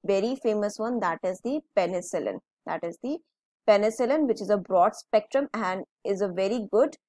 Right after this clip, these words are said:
antibiotic. Second useful effect is the production of the alcohol. It is the production of the alcohol, and for,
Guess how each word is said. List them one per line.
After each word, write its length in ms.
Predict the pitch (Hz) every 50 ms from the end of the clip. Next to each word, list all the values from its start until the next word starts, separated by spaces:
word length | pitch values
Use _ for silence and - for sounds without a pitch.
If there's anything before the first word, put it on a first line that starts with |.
| _ _ _ _ -
antibiotic. 1080 | 160 160 165 - - 262 302 330 330 - _ 160 165 170 160 151 147 156 - - 151 - _ _ _ _ _ _ _
Second 340 | - 269 262 254 330 320 294
useful 440 | 277 269 254 262 - 240 233 220 202 -
effect 340 | 185 190 185 208 185 185 -
is 140 | - 208 220
the 140 | 214 247 254
production 500 | - 220 185 170 175 - - - 233 - -
of 200 | - 185 185 180 -
the 160 | - 269 254 - -
alcohol. 640 | - 170 165 165 - - 180 170 - 156 101 - - _ _ _ _ _ _ _ _ _
It 120 | 185 165
is 120 | 196 202 -
the 120 | 208 214
production 420 | 220 - 190 160 - - - 208 -
of 220 | - 175 175 175 - _
the 240 | 247 277 330 349 349 - - _ _ _ _
alcohol, 800 | - 185 185 180 180 - - 208 208 208 220 226 214 233 262 302 262 - _ _ _ -
and 240 | 190 202 247 294 -
for, 200 | 294 262 233